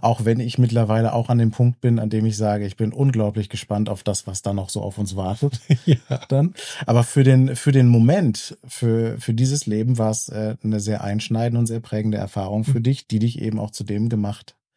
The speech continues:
Speaker 1: hat, der du jetzt gerade bist. Auch mit der Positivität.
Speaker 2: Ja.
Speaker 1: Und auch wahrscheinlich ein ganzes Stück weit mit einer Lockerheit und Gelassenheit.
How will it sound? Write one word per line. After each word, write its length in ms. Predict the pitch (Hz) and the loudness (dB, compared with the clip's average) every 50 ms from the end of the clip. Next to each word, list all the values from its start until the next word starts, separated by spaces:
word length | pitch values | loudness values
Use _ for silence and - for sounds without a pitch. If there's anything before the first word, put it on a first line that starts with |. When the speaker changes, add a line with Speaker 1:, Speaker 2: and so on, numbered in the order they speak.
| _ _ _ | _ _ _
Speaker 1:
hat, 300 | - 123 127 - - - _ | -6 -6 -6 -6 -8 -12 _
der 120 | - 113 107 | -2 -2 0
du 100 | 110 113 | 0 0
jetzt 280 | 107 107 113 117 - | -2 -2 -2 -4 -6
gerade 300 | - - 110 107 101 104 | -6 -4 -2 -2 -2 -2
bist. 320 | 95 101 139 - - - - - - - - - - - | -2 -2 -2 -2 -4 -10 -16 -20 -20 -20 -18 -18 -12 -6
Auch 280 | - 104 123 135 - - | 0 2 2 2 2 2
mit 220 | - 123 139 131 | 2 2 4 4
der 100 | - 123 | 2 0
Positivität. 1040 | 113 - - 123 113 117 113 - - 110 104 110 107 - - 110 113 135 175 - - _ _ _ | 0 2 2 2 2 2 0 0 -2 -2 0 -2 -2 -2 -2 0 0 0 -2 -6 -12 _ _ _
Speaker 2:
Ja. 160 | - 143 131 104 - - _ _ _ - | 2 2 2 2 0 -6 _ _ _ 2
Speaker 1:
Und 340 | 147 139 147 185 185 - - _ _ _ _ _ _ _ _ _ _ _ _ _ _ - | 4 4 4 4 2 -4 -16 _ _ _ _ _ _ _ _ _ _ _ _ _ _ 0
auch 180 | - 131 123 - | 0 2 4 4
wahrscheinlich 480 | 131 - - 127 127 131 139 135 - | 4 4 6 6 6 6 4 2 2
ein 80 | - 123 | 0 2
ganzes 300 | 110 117 123 - 139 - | 4 4 2 2 0 -4
Stück 260 | - - 123 113 - | -2 0 0 0 0
weit 220 | - 120 123 - | 0 0 0 0
mit 160 | - 123 127 - | 0 -2 0 2
einer 160 | 117 113 110 | 2 2 2
Lockerheit 440 | 107 117 117 135 120 120 127 127 - | 2 2 2 2 4 4 4 2 2
und 100 | 123 120 | 0 0
Gelassenheit. 680 | 131 131 123 117 - 104 95 90 92 104 101 - - | 0 0 0 0 -2 -4 -6 -6 -8 -8 -10 -12 -18